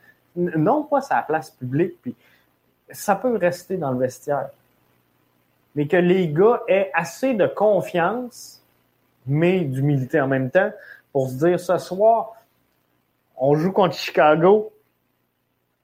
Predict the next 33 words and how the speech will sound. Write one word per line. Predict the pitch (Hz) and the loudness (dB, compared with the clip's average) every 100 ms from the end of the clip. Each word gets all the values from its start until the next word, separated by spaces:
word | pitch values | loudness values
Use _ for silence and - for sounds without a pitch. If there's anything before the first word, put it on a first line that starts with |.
| _ | _
faut | - 147 | -8 0
pas | 180 | 0
que | - | 0
ça | 127 | -4
soit | 135 127 | -2 -2
dur, | 120 123 98 _ _ | -2 -4 -6 _ _
faut | 151 | -2
pas | 151 | 0
qu'on | 175 135 | -2 -2
se | 117 | -4
batte. » | 120 127 - - _ | -2 -2 -4 -18 _
Faut | - 170 | 0 0
gagner | 147 160 156 160 175 | 4 2 2 0 -4
ce | - | -4
match-là. | 156 - - 156 165 - - _ | -6 -6 -6 -6 -6 -16 -20 _
Et | 139 | 0
il | |
y | 147 | 2
a | |
aucune | 147 - - 202 | 4 2 0 0
raison | 160 156 147 131 160 175 | 2 2 2 0 -2 -2
qu'on | 135 120 | -4 -4
quitte | - 180 | -4 -2
le | 143 123 | 0 2
terrain | 139 127 151 | 2 2 -2
ce | 156 135 | -2 -4
soir | - 131 139 151 151 - _ _ _ | -4 -4 0 0 -4 -12 _ _ _
et | 120 | -8
qu'on | 127 139 135 | -2 -2 0
n'aille | 131 131 | 0 0
pas | 123 147 156 151 | -2 -2 -2 -4
trois | - 139 143 139 - | -10 0 0 0 -2
points | 139 151 | -2 -2